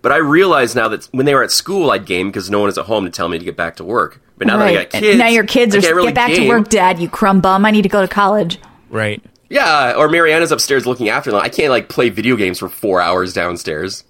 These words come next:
Speaker 1: and pretend I'm
Speaker 3: So,
Speaker 1: working, so.
Speaker 2: <laughs>
Speaker 3: sorry to go back to the movie thing, but are there any movies that were supposed to come out, like, a month ago that didn't come out that we should be seeing now that are, like,
Speaker 1: Wonder
Speaker 3: notable
Speaker 1: Woman,
Speaker 3: movies?
Speaker 1: wasn't that supposed to be coming out? They were talking about releasing Wonder Woman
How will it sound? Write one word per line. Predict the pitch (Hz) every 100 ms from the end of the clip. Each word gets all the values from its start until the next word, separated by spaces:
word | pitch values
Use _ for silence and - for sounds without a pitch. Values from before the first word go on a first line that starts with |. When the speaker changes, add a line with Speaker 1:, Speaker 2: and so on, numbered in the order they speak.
| _ -
Speaker 1:
and |
pretend | 85 - 90
I'm | 247
Speaker 3:
So, | 220
Speaker 1:
working, | 226 - 208 -
so. | 220 233 - 233 - -
Speaker 2:
<laughs> | 302 320 285 247 214 - -
Speaker 3:
sorry | 202 185
to |
go | 170
back | 156 147
to | 147
the |
movie | 151
thing, | 139 123 - 208
but | 170 196
are | 196
there | 254
any | 269 294
movies | 208 226 202
that | 208 175
were | 160
supposed | - 180
to | -
come | 165
out, | 165
like, | 156
a | 135
month | 131 151
ago | 165
that | 147
didn't | 135 127
come | 131
out | 127 139
that | 127
we | 123
should | 120 127
be | 113 107
seeing | - 123 151 196
now | 220 247 - _ _ _
that | 156
are, | 139 135
like, | 123 127 -
Speaker 1:
Wonder | 139 143 156
Speaker 3:
notable | 170 143
Speaker 1:
Woman, | 107 107 101
Speaker 3:
movies? | 98 95 92 - _ _ _ _
Speaker 1:
wasn't | 113 151 143
that | 170
supposed | 175 165
to |
be | 175
coming | 170 160 170
out? | 180
They | 143
were | 135 123 -
talking | - 123 - 156
about | 87
releasing | 85 85 - 82
Wonder | 80 82
Woman | 80 76 80